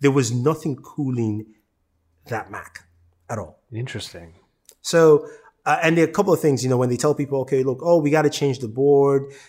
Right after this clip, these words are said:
Speaker 1: and you've gotta wipe out everything. It's gonna wipe out your da-, data." And this, he,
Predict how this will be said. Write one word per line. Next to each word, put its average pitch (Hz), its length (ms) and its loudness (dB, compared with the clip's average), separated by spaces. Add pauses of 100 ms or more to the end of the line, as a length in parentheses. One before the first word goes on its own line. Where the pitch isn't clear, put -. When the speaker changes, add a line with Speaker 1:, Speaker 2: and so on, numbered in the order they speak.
Speaker 1:
and 120 440 0
you've 110 140 -8
gotta 131 180 0
wipe 120 260 0
out 113 120 -4
everything. 135 540 -2
It's 117 80 -6
gonna 120 160 -4
wipe 113 200 -6
out 104 100 -10
your 98 100 -8
da-, 104 140 -16 (120)
data." 127 440 -4 (280)
And 135 120 2
this, 147 180 0
he, 139 460 -6